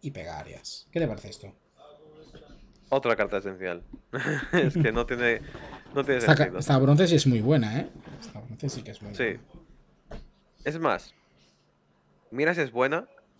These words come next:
Speaker 2: de que sin lo-, sin contar con la locura, este sería un buen receptor de evoluciones.
Speaker 1: Ujú.
Speaker 2: Porque tú puedes evolucionarlo a él, cuesta dos,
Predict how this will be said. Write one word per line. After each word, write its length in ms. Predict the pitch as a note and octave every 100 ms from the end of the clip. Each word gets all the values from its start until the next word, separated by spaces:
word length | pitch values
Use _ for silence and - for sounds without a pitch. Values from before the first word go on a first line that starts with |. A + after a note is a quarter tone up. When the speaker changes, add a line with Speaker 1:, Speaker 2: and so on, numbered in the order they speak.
| _ _ _ -
Speaker 2:
de 240 | A2+ A#2+
que 400 | - A#2 A2+ - -
sin 340 | - C3 A#2+
lo-, 180 | A#2 A2+
sin 180 | C3 A#2+
contar 280 | A2 C#3
con 80 | D#3+
la 80 | D3
locura, 540 | A2 G#2 A#2+ D#3 C4 - _ _ _
este 200 | C#3 -
sería 220 | E3 D#3 D3+
un 80 |
buen 180 | C3 B2+
receptor 360 | A#2+ B2 - A#2+
de 60 |
evoluciones. 600 | A2 G2 F#2+ A2 F2 - _ _ _ _ _ _ _ _ _ _ _
Speaker 1:
Ujú. 240 | C3+ A#2+ C3+
Speaker 2:
Porque 160 | G2+
tú 280 | G2+ B2 C#3
puedes 180 | - B2+
evolucionarlo 420 | C3+ A#2 A#2 A#2 A#2
a 80 |
él, 100 | D3+ -
cuesta 280 | A#2 -
dos, 320 | A#2+ E3+ G3